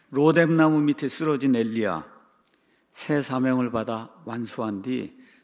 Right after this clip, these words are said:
죽지 않고 휴거를 받다. 오늘 내용이, 이 전체가 다 이 내용이기 때문에 어떻게 달리 제목을 이렇게 쓸 수가 없습니다.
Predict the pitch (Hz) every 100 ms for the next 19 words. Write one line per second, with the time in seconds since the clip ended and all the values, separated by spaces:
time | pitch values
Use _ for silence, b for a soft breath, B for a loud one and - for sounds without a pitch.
0 | B - - - 147 120 107 - 147 190
1 | 190 - - - 113 113 110 101 104 -
2 | 95 95 - - b b b - 160 208
3 | 165 135 147 160 151 127 117 123 127 -
4 | 156 156 147 139 139 131 127 117 127 131
5 | 120 127 117 120 160 107 - B B B
6 | B 135 151 151 - - 127 131 135 139
7 | 98 B B B _ - 135 135 135 139
8 | 120 - - - 131 135 - 214 - 165
9 | 143 110 - 120 117 113 92